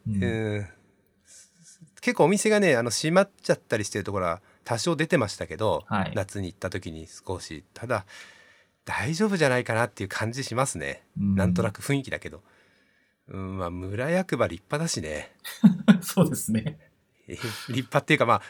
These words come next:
Speaker 2: 人口がね、少ない。え、
Speaker 1: うん。
Speaker 2: あそこ一万人いなかったと思うんですけど、人口が少ないのに、しっかりとした組織があったり、しっかりとしたものがあって、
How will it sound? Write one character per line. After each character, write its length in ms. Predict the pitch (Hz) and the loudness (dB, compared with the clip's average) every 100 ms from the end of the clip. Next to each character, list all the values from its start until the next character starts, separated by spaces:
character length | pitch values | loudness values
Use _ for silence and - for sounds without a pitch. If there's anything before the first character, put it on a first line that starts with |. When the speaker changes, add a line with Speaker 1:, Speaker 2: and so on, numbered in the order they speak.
| - | -10
Speaker 2:
人 200 | 127 156 | -2 -2
口 120 | 170 | 4
が 80 | 185 | 6
ね、 140 | 185 - | 6 4
少 200 | - 143 | 2 6
な 140 | 135 | 6
い。 200 | 104 82 - - | 6 -2 -10 -4
え、 100 | 107 | 0
Speaker 1:
う 60 | |
ん。 60 | 92 | 0
Speaker 2:
あ 40 | |
そ 100 | 92 | 0
こ 60 | 117 | -2
一 200 | 104 123 | -6 -4
万 160 | 117 117 | -4 -4
人 100 | 104 | -4
い 20 | |
な 120 | 117 | -6
か 40 | |
っ 40 | 101 | -6
た 60 | |
と 120 | 98 82 | -12 -12
思 80 | |
う 40 | 80 | -12
ん 20 | |
で 60 | 73 | -12
す 60 | |
け 100 | - | -14
ど、 200 | 78 - 101 | -14 -12 -8
人 200 | 107 107 | -8 -4
口 100 | 113 | -2
が 100 | 110 | 0
少 200 | - 143 | 0 2
な 120 | 143 | 4
い 40 | |
の 120 | 95 85 | 2 -4
に、 340 | 98 82 73 _ _ _ _ _ _ | -4 -6 -8 _ _ _ _ _ _
し 160 | - 110 | -14 -14
っ 100 | - | 0
か 140 | 165 | 2
り 80 | 147 | 2
と 100 | 107 | 0
し 80 | 98 | -6
た 120 | 98 | -6
組 120 | - | -4
織 280 | 101 - 87 | -4 -4 -4
が 120 | 82 | -4
あ 40 | 82 | -4
っ 40 | |
た 220 | - 82 | -4 -4
り、 180 | 76 80 | -4 -12
し 140 | - - | -14 -4
っ 20 | |
か 140 | 139 | 0
り 100 | 123 | 0
と 120 | - | -2
し 100 | 80 | -10
た 160 | - 78 | -4 -4
も 240 | 78 90 | -4 -6
の 140 | 104 131 | -2 -2
が 280 | 110 76 - _ _ _ - | -2 -4 -6 _ _ _ -12
あ 100 | 95 | -12
っ 40 | |
て、 420 | - - 80 73 | -12 -10 -8 -8